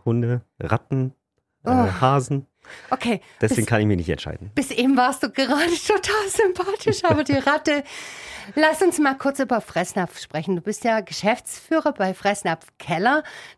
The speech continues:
Speaker 2: Das ist ein sogenannter selbstständiger Franchise-Partner. Erzähl mal, wie sich das verhält. Das interessiert unsere Hörer ganz brennend.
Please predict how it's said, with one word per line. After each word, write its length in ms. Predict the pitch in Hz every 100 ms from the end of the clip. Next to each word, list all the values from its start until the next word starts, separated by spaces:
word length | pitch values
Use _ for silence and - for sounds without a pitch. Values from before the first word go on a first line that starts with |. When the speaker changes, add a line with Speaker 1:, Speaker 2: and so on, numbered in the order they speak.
| -
Speaker 2:
Das 240 | 220 208
ist 320 | - 226 -
ein 260 | 208 208 196
sogenannter 800 | 202 254 262 233 202 208 214 208
selbstständiger 1080 | - 202 220 277 - - 214 214 220 220 202
Franchise-Partner. 1400 | - 180 180 190 - 180 147 151 - 143 139 - 139 139
Erzähl 300 | 165 - 185
mal, 200 | 180 156
wie 100 | 165
sich 180 | 165 -
das 200 | 147 -
verhält. 380 | 139 147 147 160
Das 140 | 151
interessiert 540 | - 180 160 - 190 -
unsere 320 | 175 - 160
Hörer 240 | 165 151
ganz 380 | 156 160 165 156
brennend. 560 | - - 135 131 127 -